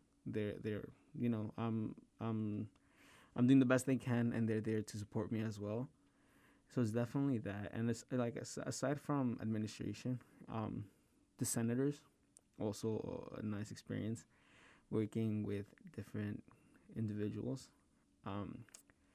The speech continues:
the, 'cause, like, student government gave me a whole different, um, you could say a whole different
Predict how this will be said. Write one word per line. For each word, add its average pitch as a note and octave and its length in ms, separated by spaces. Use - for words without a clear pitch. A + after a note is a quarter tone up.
the, B2+ 120
'cause, C3+ 180
like, C3+ 180
student D3+ 340
government C#3 500
gave A2 220
me A#2 160
a G#2+ 80
whole A2 800
different, - 560
um, G#2 480
you A#2 100
could A2 80
say A2+ 180
a G#2+ 40
whole A2+ 180
different - 480